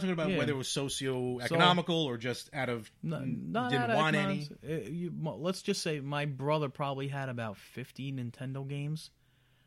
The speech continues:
Speaker 2: Maybe with the M-, Master System, I would say anywhere from, like, uh, seven to, to eleven games I may have
Speaker 1: Okay.
Speaker 2: had.
Speaker 1: All right.
Speaker 2: It was a very rare thing. It, it, wa-, it was a different taste. It was, uh, y-,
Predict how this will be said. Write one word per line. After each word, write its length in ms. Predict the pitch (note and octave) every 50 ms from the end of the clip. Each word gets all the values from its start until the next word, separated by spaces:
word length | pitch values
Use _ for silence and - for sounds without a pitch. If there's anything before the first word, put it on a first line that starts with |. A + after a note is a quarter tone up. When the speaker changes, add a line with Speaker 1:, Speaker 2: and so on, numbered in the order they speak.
| _ _ _ _ _ _ _ _ _ _ _ _ _ _
Speaker 2:
Maybe 500 | C#3+ C#3 C3 B2+ C#3 C#3+ D3 D3 D#3 D#3
with 180 | D3 D3 C#3+ -
the 60 | C3
M-, 220 | B2 A#2+ A2+ F#2+ C#2+
Master 500 | D#2 A#2+ B2 B2 C3 D3+ D#3 - - D#3
System, 520 | D#3 - - E3 D#3+ - - D#3+ E3 D#3+ - - _ _ _ _ _ _ _ _ _ _ - _ _ _ _ _ _ _ _ _ _ _ _ - - -
I 120 | C#3+ E3+ E3+
would 120 | E3+ D#3+
say 200 | - E3 D3+ D3
anywhere 300 | D3 D#3 D#3 D3+ C#3+ C#3
from, 260 | - - B2+ B2+ B2 B2
like, 240 | B2 A#2 A2+ - _ - B2
uh, 280 | A#2 A#2 A2+ A2 A2 A2+ - _ _ _ _ _ _ _ -
seven 500 | - - - - C#3 C#3 C#3 C#3+ C#3+ C3
to, 140 | - B2 - _ _ - - -
to 140 | - - A2+
eleven 360 | A#2 A#2+ B2 B2 B2+ B2 A#2+
games 400 | A#2+ A#2+ B2 B2+ B2+ A#2+ - - -
I 80 | - A2+
may 140 | A#2 A#2 A2
have 100 | - D3
Speaker 1:
Okay. 100 | B2 B2+
Speaker 2:
had. 260 | B2+ B2 B2 B2 - - - -
Speaker 1:
All 60 | G#3+
right. 120 | D3+ D#3+ E3
Speaker 2:
It 80 | C#3 D#3
was 160 | F3 F3 F3
a 60 | F3+
very 260 | F3 G3+ G#3 G#3+ G#3+
rare 280 | G3 F#3+ G3 F#3+ F#3 F#3
thing. 220 | F#3 - G3 G3
It, 80 | G#3 A3
it, 200 | A3 G3+ A#3+ C4
wa-, 60 | B3+
it 180 | G#3+ - G#3+ A#3
was 160 | A#3 A3+ A3
a 40 | A3+
different 380 | G3 - A3+ A3 - G#3 G3 -
taste. 380 | - - G3 C#3 A2 - - B2
It 100 | A#2 A2+
was, 200 | B2+ B2+ B2 C3+
uh, 320 | C3+ C3 C3 B2+ B2 B2 - _ _ _ _ - - - - - - - - - - _ _ _ _ _
y-, 680 | - D#3+ E3 D#3+ A#2 A#2 C3+ A2 G2 G#2+ A2+ A2 E2